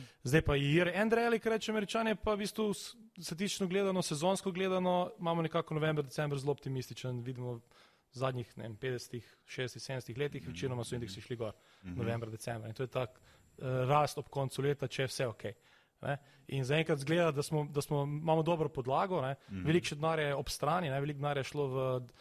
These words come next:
Speaker 1: sklade denarnega trga, v kratkoročne obveznice in tako naprej. In
Speaker 2: Ja.
Speaker 1: če bojo indeksi delniški šli še naprej gor, če bodo delnice še rasle, bomo dobili ta občutek, da kaj zamujamo, ne.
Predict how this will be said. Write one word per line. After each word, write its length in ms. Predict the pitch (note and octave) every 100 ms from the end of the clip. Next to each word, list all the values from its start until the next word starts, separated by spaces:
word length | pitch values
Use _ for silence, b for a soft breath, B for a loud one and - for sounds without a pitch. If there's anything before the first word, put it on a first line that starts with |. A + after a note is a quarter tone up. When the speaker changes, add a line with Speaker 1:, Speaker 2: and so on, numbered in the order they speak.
| B
Speaker 1:
sklade 320 | - - C#3
denarnega 480 | C3 C3+ C3+ C3+ B2+
trga, 280 | - C3+ C3
v 100 | B2
kratkoročne 540 | C3+ B2 - B2+ -
obveznice 460 | B2 A#2+ B2+ A#2+ B2+
in 60 | A#2
tako 140 | B2+
naprej. 340 | A2+ D3+ G3 - B B
In 100 | -
Speaker 2:
Ja. 60 | C#3+
Speaker 1:
če 140 | D#3
bojo 480 | D3+ D3 - D#3+ C#3+
indeksi 440 | D#3+ D#3 C3+ C#3+
delniški 380 | C#3+ D3+ C3+ -
šli 200 | - D#3
še 140 | -
naprej 300 | C#3+ - C#3
gor, 160 | C#3 D3
če 120 | -
bodo 100 | B2
delnice 280 | C#3+ D3 C3+
še 140 | C3+
rasle, 400 | C#3 G#3 - G#3 - B B B -
bomo 280 | D3 E3+
dobili 240 | D#3 D#3+ E3
ta 120 | F3
občutek, 440 | D#3+ - E3+ D#3+ C#3+
da 120 | D3
kaj 180 | - D3+
zamujamo, 500 | C3+ E3 C4 G#3 C3+
ne. 180 | D3